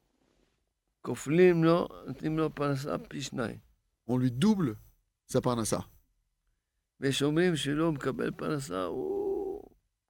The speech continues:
Speaker 1: פי כמה.
Speaker 2: Et il y en a même qui disent qu'il reçoit une parnassa bien plus que ça encore.
Speaker 1: אז להגיד תודות.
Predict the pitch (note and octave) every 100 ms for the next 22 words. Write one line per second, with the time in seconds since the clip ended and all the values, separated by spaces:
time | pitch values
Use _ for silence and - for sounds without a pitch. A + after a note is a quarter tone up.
0 | _ - _ _ _ _ _ _ _ F3
1 | D#3+ D#3+ D3 C3+ - _ _ - B2+ C#3+
2 | E3 E3+ C#3+ C3+ D#3+ - C#3 B2+ D3+ C3+
3 | B2+ C3+ D#3+ E3+ F3 E3+ C3 C#3 A#3+ C#4
4 | G#3+ - D3 C#3 A#2+ A2 - _ _ _
5 | _ _ _ _ _ _ _ _ _ _
6 | _ _ _ _ _ _ _ _ _ _
7 | _ _ C#3+ C#3 C#3+ D3 C#3 C#3 C3+ D3
8 | C#3+ C#3